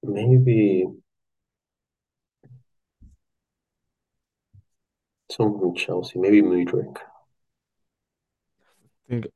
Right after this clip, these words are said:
Speaker 2: Sterling, maybe as well. Is up there.
Speaker 1: I think it, it's not Sterling's fault. It's just they don't play Sterling.
Speaker 2: Yeah.
Speaker 1: Like, when, whenever he plays, he does well. I think I'd say Havertz has been quite disappointing as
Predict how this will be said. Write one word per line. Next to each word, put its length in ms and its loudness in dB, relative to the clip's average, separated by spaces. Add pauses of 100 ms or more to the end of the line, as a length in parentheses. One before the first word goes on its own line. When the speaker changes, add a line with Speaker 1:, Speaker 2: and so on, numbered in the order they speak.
(680)
Speaker 2:
Sterling, 600 -8 (500)
maybe 280 -6
as 80 -10
well. 240 -10 (380)
Is 60 -20
up 120 -10
there. 200 -12 (480)
Speaker 1:
I 220 0
think 240 6
it, 220 0
it's 240 -10
not 240 -4
Sterling's 500 -2
fault. 240 0
It's 120 -6
just 160 -2
they 120 0
don't 360 -6
play 120 -6
Sterling. 440 -8 (3250)
Speaker 2:
Yeah. 240 -12 (300)
Speaker 1:
Like, 180 -10
when, 140 -12
whenever 360 -2
he 80 2
plays, 260 -4
he 80 -10
does 220 -10
well. 220 -8
I 40 -4
think 180 -4
I'd 120 -6
say 120 -4
Havertz 420 -6
has 140 -16
been 100 -6
quite 220 -10
disappointing 580 -12
as 60 -14